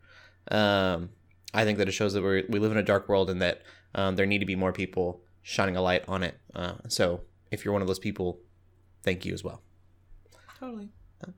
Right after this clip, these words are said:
Speaker 1: yeah,
Speaker 2: Yeah,
Speaker 1: that's all I
Speaker 2: and
Speaker 1: wanted
Speaker 2: we
Speaker 1: to say.
Speaker 2: and we still
Speaker 1: We can
Speaker 2: had a
Speaker 1: get into
Speaker 2: great
Speaker 1: the
Speaker 2: time.
Speaker 1: gaming.
Speaker 2: Yeah, it was still, it's still
Speaker 1: Yeah.
Speaker 2: fun to play games and talk with people and all that good stuff.
Speaker 1: Yeah,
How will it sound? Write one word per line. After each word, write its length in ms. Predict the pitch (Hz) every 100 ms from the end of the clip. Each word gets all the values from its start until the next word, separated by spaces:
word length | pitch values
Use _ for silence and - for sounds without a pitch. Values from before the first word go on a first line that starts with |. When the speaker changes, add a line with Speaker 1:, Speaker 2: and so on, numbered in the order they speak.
| -
Speaker 1:
yeah, 160 | 233 226 - -
Speaker 2:
Yeah, 100 | 262
Speaker 1:
that's 120 | 233
all 40 |
I 40 | 196
Speaker 2:
and 40 |
Speaker 1:
wanted 100 | 165
Speaker 2:
we 20 | 123
Speaker 1:
to 40 |
say. 140 | 123
Speaker 2:
and 80 | 110
we 60 | 359
still 140 | -
Speaker 1:
We 60 | 170
can 60 |
Speaker 2:
had 80 | 165
a 20 | 139
Speaker 1:
get 60 |
into 120 | 120
Speaker 2:
great 80 | 110
Speaker 1:
the 0 | 107
Speaker 2:
time. 40 |
Speaker 1:
gaming. 260 | 104 101 - _ -
Speaker 2:
Yeah, 240 | 202 170
it 20 | 185
was 120 | 190
still, 260 | 254 226
it's 160 | 208 196
still 140 | -
Speaker 1:
Yeah. 300 | 294 359 113
Speaker 2:
fun 80 | 90 185
to 240 | 180 170 165
play 160 | - 170
games 460 | 156 156 156 156
and 240 | 156 156 156 _ _ _ _ -
talk 280 | 156 160 156
with 100 | -
people 600 | 160 - 160 160 160 156 _ _ -
and 100 | 175
all 60 | 160
that 200 | 160 -
good 140 | 143
stuff. 500 | - - 160 - - _ _ _ _ _ _ _ _ _ _ _ _ _
Speaker 1:
Yeah, 220 | - 175